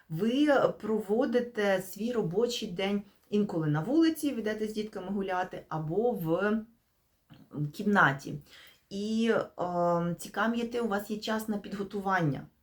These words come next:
Тобто в нормальних садочках, якщо нормально організована педагогічна робота. Це називається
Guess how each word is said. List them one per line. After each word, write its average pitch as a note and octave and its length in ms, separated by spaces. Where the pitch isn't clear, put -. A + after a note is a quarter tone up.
Тобто E3+ 240
в D3+ 100
нормальних F3+ 500
садочках, D#3 580
якщо - 280
нормально D3+ 460
організована D3+ 580
педагогічна D3+ 600
робота. D3+ 500
Це - 100
називається E3+ 440